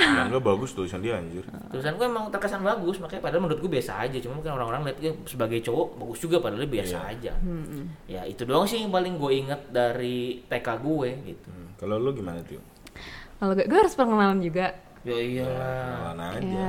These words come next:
Speaker 3: kenalan nama
Speaker 1: Walaupun
Speaker 3: gue
Speaker 1: juga bingung.
Speaker 3: Tiwi, nama panjangnya Prati Agustianti Supratikno. Ya, kepanjangan lah ya. Terus, um, gue lahir sembilan Agustus sembilan empat, umur sekarang dua puluh lima tahun. Statusnya lajang juga, belum menikah.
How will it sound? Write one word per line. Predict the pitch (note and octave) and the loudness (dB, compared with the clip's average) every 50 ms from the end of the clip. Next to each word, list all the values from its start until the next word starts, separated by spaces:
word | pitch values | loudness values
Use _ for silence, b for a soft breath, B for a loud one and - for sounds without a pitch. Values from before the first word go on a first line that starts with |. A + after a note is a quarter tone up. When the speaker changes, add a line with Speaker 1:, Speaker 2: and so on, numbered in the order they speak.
| F#3 F3+ | 0 -2
Speaker 3:
kenalan | F#3 F#3 F#3+ G3 G3+ G#3 | -2 0 0 2 2 2
nama | G#3+ G#3 F#3+ | 2 2 2
Speaker 1:
Walaupun | F#3+ F#3+ F#3 | 2 2 2
Speaker 3:
gue | - - F3 F3+ | 0 0 0 0
Speaker 1:
juga | - | 0
bingung. | F#3+ G3+ G3 F#3 F3 F3 F3 F3 F3 F3 | 0 2 2 4 4 4 4 4 2 2
Speaker 3:
Tiwi, | F#3 F#3+ G#3 A3 A3+ A#3 A#3+ B3 B3+ B3 - | 4 4 4 4 4 6 6 4 4 2 0
nama | - - F#3+ F#3 F3+ | 0 0 0 0 0
panjangnya | F#3 F#3 F3+ F3+ F#3 F#3+ G#3 G#3+ | 0 0 0 2 2 4 4 4
Prati | G#3 G3+ F#3 F3+ F3+ F3 | 4 2 0 0 0 0
Agustianti | F3 F3 E3+ - F3 E3+ E3+ E3+ | 0 0 0 0 -2 -2 -2 -4
Supratikno. | - G3 - F3 F3 F3 G3 F#3 - - F3 E3+ F3 F3 F3 F3 - F3 | -6 -6 -4 -4 -2 -2 -4 -4 -4 -4 -2 0 0 0 -2 -2 -4 -4
Ya, | F3 E3+ E3 | -4 -6 -4
kepanjangan | - F3 E3+ F3 F3 F3 E3+ E3+ F3 F3 | -6 -6 -6 -4 -4 -4 -4 -4 -4 -4
lah | F3 F3 F3 | -4 -4 -4
ya. | E3+ E3+ F3 F3 - B B B B B B B B B B | -4 -4 -6 -10 -14 B B B B B B B B B B
Terus, | - G3+ F#3+ F#3+ F#3+ F#3+ F#3+ F#3+ | -6 -2 0 2 2 2 0 0
um, | - F#3+ F#3+ F#3 F#3 F#3 F#3 F#3 F#3 F#3 F#3 F#3 F#3 F#3 F3+ | 0 -2 -2 0 0 -2 -2 -2 -2 -4 -4 -4 -2 -2 0
gue | F#3+ | 0
lahir | F#3 F#3+ F#3 F#3 - | 2 2 0 0 -2
sembilan | - G3 F#3 F3 F3+ | -2 -2 -2 -2 -2
Agustus | F3 F3 F3 - F#3 | -2 -4 -4 -4 -4
sembilan | F3+ F3 F3 E3+ E3+ E3+ | -2 -2 -2 -2 -4 -6
empat, | - - F#3 F#3+ G#3 A3+ B3 C4 C4 C4 - - - | -8 -4 -2 0 2 2 2 2 0 -2 -6 -6 -4
umur | F#3 F#3 F3+ F3+ F3 | -2 0 -2 -2 -4
sekarang | - - F3 F3 F3 E3+ E3+ E3+ F3 F3 E3+ F3 F3 F3 E3+ F3 | -4 -4 -2 -2 0 0 -2 -2 -2 -2 -2 -4 -4 -4 -2 0
dua | F3+ F3 F3 | 0 0 0
puluh | F3 - F3+ F3+ F3 | 0 0 0 0 0
lima | E3+ E3+ F3 F3 E3+ | 0 0 -2 -4 -4
tahun. | - - E3+ F3 E3+ F3 F3 E3+ F3 F3+ F3+ F#3+ G3+ G#3+ A#3 B3+ C#4 D4 C#4+ - B B B B B B B B | -4 -2 -2 -2 -2 -2 -2 -4 -4 -4 -4 -2 -2 0 0 0 -2 -4 -6 -10 B B B B B B B B
Statusnya | - - G3 F#3+ F#3+ G3 E3+ A3 A3+ A3 | -2 0 2 2 2 2 2 4 6 6
lajang | G#3 G3+ F#3+ F#3+ F3+ F#3 F3+ F3+ F3+ E3+ | 8 8 6 6 4 2 2 2 2 2
juga, | E3+ E3 D#3 D#3 E3+ F3 F3+ F#3+ | 0 0 2 2 2 2 2 2
belum | F#3+ G3+ F#3+ F3 | 2 0 0 2
menikah. | F3 F3 E3+ F3 - - F3 E3+ E3+ E3+ F3 F#3 G3+ A#3+ | 0 0 -2 -4 -2 0 0 2 2 2 2 2 2 0